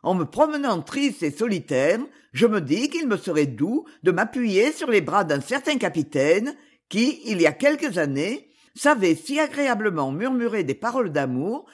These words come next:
à l'oreille d'une petite femme qu'il prétendait adorer.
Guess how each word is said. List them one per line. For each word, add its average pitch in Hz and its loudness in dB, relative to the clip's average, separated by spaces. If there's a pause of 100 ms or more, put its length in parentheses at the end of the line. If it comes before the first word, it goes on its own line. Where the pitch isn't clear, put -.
(200)
à 185 2
l'oreille 190 2
d'une 190 -2
petite 262 0
femme 185 -2 (200)
qu'il 185 -4
prétendait 247 0
adorer. 143 0